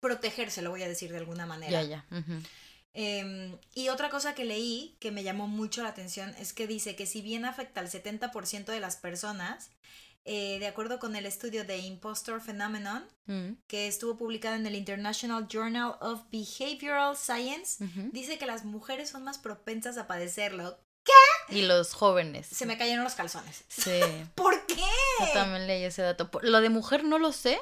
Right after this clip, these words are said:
Speaker 2: porque creo que, no sé si leímos el mismo, no lo pone, pero el que sí como que justifica un poco es el de los jóvenes, que son como un ochenta y seis por ciento, no me acuerdo.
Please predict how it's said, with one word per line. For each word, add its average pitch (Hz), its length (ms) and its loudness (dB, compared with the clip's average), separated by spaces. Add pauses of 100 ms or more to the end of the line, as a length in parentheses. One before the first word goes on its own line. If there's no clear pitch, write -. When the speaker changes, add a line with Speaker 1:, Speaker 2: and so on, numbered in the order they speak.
(100)
Speaker 2:
porque 208 260 -4
creo 214 220 -4
que, 240 240 0
no 214 140 -2
sé 202 80 -10
si 202 100 -8
leímos 185 320 -4
el 160 100 -6
mismo, 180 360 -6 (400)
no 220 260 10
lo 254 140 10
pone, 208 400 0 (460)
pero 202 220 10
el 196 140 4
que 196 120 2
sí 208 220 -6
como 208 380 4
que 170 460 -4
justifica 208 760 0
un 214 160 4
poco 208 400 2
es 196 160 2
el 190 140 -2
de 180 80 2
los 160 220 -4
jóvenes, - 520 -6
que - 140 -12
son 165 160 -8
como 170 160 -4
un 165 80 -2
ochenta 165 360 -6
y 143 60 -6
seis 170 200 -4
por 160 160 -4
ciento, 165 260 -4
no 165 80 -4
me 160 80 -4
acuerdo. - 440 -4